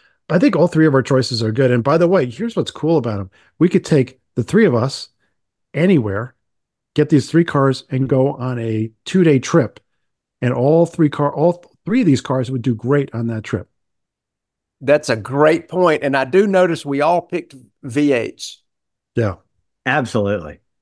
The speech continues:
Speaker 1: Absolutely is right.
Speaker 3: It's, it's
Speaker 1: Yeah.
Speaker 3: the greatest, the V, the eight, V eight is just the greatest internal combustion engine, you know, I mean, we all like the straight six, but in terms of power, though, and usability and torque, there's nothing like a,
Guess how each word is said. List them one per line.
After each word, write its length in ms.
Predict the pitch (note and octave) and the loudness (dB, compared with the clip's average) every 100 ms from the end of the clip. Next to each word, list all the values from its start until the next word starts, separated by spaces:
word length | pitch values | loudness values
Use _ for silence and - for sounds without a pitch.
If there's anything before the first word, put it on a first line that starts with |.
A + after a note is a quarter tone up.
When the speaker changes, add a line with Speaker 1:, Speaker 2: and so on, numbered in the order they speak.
| _ _ _ _ _ - | _ _ _ _ _ -6
Speaker 1:
Absolutely 580 | A2+ G#2+ A2 A#2 G#2+ G2+ | -4 -4 -4 -4 -4 -4
is 120 | F#2+ | 0
right. 160 | A2 | 0
Speaker 3:
It's, 100 | G#2+ | 0
it's 160 | C3+ - | -2 -4
Speaker 1:
Yeah. 120 | G#2+ | -2
Speaker 3:
the 60 | A2+ | -2
greatest, 460 | C#3+ E3+ D3 - | 2 2 2 -4
the 120 | A#2+ G2+ | -10 -8
V, 280 | F#2+ B2+ | -4 -4
the 200 | F#2+ G2 G2 G2+ A#2 | -4 -6 -8 -6 -4
eight, 240 | B2 G#2+ | -4 -4
V 220 | G#2 B2 | -2 2
eight 180 | A2 G#2 | 2 0
is 80 | F2 | -4
just 280 | F2+ - - | -10 -14 -16
the 60 | |
greatest 460 | F2 E2+ F2+ E2+ - - | -12 -10 -10 -12 -18 -20
internal 320 | F#2+ E2+ F#2 F2 | -18 -12 -10 -10
combustion 560 | F#2+ E2+ D#2+ - F#2 | -12 -12 -12 -10 -10
engine, 540 | E2+ E2+ E2 F2 E2 _ _ - _ - | -8 -8 -8 -10 -10 _ _ -20 _ -18
you 120 | D#2+ | -16
know, 220 | - E2+ _ | -16 -20 _
I 60 | G2+ | -8
mean, 280 | G2 F2+ - _ _ _ _ _ _ - | -8 -8 -12 _ _ _ _ _ _ -2
we 120 | C#3 | 2
all 180 | A#2+ G#2+ | 2 2
like 220 | A2 - | 0 -4
the 60 | |
straight 340 | G2+ - G2 F#2+ | -12 -6 -6 -6
six, 340 | - A2 F#2 | -8 -8 -8
but 120 | - | -10
in 80 | F2+ | -10
terms 260 | - A2 F#2+ | -6 -6 -6
of 160 | E2 | -12
power, 580 | - - G#2 F#2 D#2+ - _ _ _ _ | -12 -8 -4 -4 -6 -12 _ _ _ _
though, 380 | F2+ E2 D#2+ D#2+ | -12 -10 -10 -10
and 140 | F#2+ F#2+ | -6 0
usability 720 | A2+ G2 E2 G2 F#2+ F#2 F#2+ | 2 2 -2 -4 -4 -4 -6
and 160 | D#2 - | -10 -10
torque, 360 | - G2+ E2+ | -2 -2 -2
there's 160 | F2+ G#2 | -8 -6
nothing 280 | A2 - E2+ | -4 -4 -8
like 220 | E2 E2 | -8 -10
a, 160 | C#2 | -14